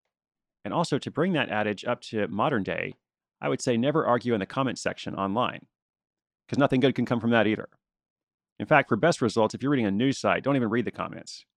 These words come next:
Just don't go there. It's gonna make you depressed. So what does this have to do with today's feature? Well, today's feature is about how a woman reads a mean comment on Dolly Parton's Facebook page. That's right, Dolly Parton.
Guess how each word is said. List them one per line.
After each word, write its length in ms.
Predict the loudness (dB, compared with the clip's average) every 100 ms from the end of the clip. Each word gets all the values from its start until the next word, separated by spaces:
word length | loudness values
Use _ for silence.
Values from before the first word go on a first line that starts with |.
| _ _
Just 180 | -8 0
don't 140 | 0 2
go 160 | 0
there. 120 | 0
It's 120 | -4 -4
gonna 120 | -2
make 160 | 0
you 60 | -2
depressed. 500 | -4 -8 -12 -16 -18 _ _ _ _ _ _ _ _ _ _ -8
So 120 | -2
what 80 | -2
does 100 | -2
this 120 | -2
have 100 | -2
to 80 | 0
do 100 | -2
with 120 | -2
today's 280 | 0 -2 -2
feature? 460 | -4 -2 0 0 _ _ _ -2
Well, 240 | 4 4
today's 340 | 4 2 2 2
feature 320 | 0 0 -2
is 160 | -2
about 320 | 0 4 4 2
how 160 | -2
a 80 | -2
woman 360 | 0 0 0 -2
reads 280 | -2 -4
a 100 | -6
mean 260 | -4 -2 -2
comment 500 | -2 -2 -2 -4 -10 -6
on 240 | -4 0
Dolly 260 | 4 4 4
Parton's 400 | 4 4 2 -2
Facebook 400 | -2 -2 -6 -6
page. 480 | -4 -4 -6 -10 -18 _ _ _
That's 200 | -8 0
right, 160 | 2 4
Dolly 180 | 2 4
Parton. 380 | 2 2 -2